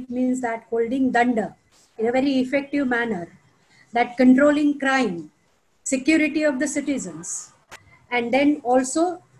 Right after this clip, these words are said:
security about, uh, uh, around the borders. Charena chakshuhu, that is the spies. All this is possible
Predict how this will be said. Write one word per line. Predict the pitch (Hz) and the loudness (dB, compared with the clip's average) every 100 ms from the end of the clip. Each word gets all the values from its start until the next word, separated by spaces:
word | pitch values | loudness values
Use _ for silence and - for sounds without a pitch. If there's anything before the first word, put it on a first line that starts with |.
| _ | _
security | - 262 262 311 302 320 320 311 - | -10 -6 -2 0 0 -2 -2 -4 -6
about, | 233 262 269 - | -2 2 0 -2
uh, | 254 254 - - | -6 -6 -10 -8
uh, | 240 233 226 | -8 -6 0
around | 233 269 285 | 4 6 6
the | 277 | 4
borders. | 240 240 254 247 - - - - - - - - | 4 4 2 0 -4 -10 -14 -14 -16 -16 -20 -4
Charena | 262 269 294 311 320 | 2 4 4 4 2
chakshuhu, | 302 294 - 302 233 170 _ _ _ - | 0 -4 -2 -2 -2 -6 _ _ _ -6
that | 240 | -2
is | 285 277 - - - - | -2 -4 -10 -14 -20 -14
the | 233 240 | -8 -8
spies. | - 262 254 208 170 - - _ _ _ - | -2 0 2 0 -4 -8 -10 _ _ _ -6
All | 233 269 311 | 0 2 2
this | 311 320 | 0 -2
is | 311 | -6
possible | 269 - 285 254 277 | -6 -4 -4 -2 -2